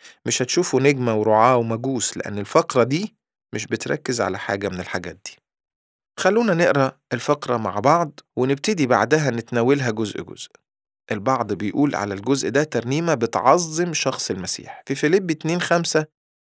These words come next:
يقول بولس: "فليكن فيكم هذا الفكر الذي في المسيح يسوع أيضا، الذي إذ كان في صورة الله لم يحسب خلسة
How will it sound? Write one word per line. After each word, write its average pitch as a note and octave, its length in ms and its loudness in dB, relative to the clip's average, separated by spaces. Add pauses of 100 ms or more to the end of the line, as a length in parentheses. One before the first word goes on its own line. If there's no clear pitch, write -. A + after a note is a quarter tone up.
(180)
يقول F3 280 2
بولس: C3 420 2
"فليكن C#3 500 0
فيكم F3 480 -6 (180)
هذا C#3 320 4
الفكر B2+ 560 -4
الذي A#2 360 -4
في - 120 -2
المسيح C3+ 540 -4
يسوع A2+ 520 -2 (540)
أيضا، F2 300 -8 (520)
الذي F2 340 -6
إذ - 240 -12
كان D3 280 2
في G2 180 -8
صورة D#3 440 -2
الله F3+ 460 0 (400)
لم F3 320 4 (140)
يحسب C3+ 560 0
خلسة F3 680 0